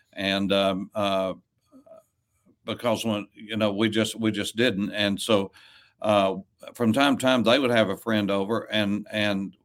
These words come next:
we would let, let the friend have the single bed, and all three of us boys would sleep together. Now, you know, that's one thing when you're seven,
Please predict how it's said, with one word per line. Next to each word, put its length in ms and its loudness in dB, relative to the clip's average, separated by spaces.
we 260 2
would 200 0
let, 240 -2
let 220 2
the 100 -6
friend 380 2
have 240 4
the 100 -2
single 380 0
bed, 320 2
and 120 0
all 180 2
three 200 0
of 100 -2
us 140 -2
boys 380 0
would 100 -10
sleep 300 -2
together. 280 -6
Now, 280 2
you 160 0
know, 100 4
that's 200 4
one 220 2
thing 320 0
when 180 -2
you're 220 0
seven, 720 0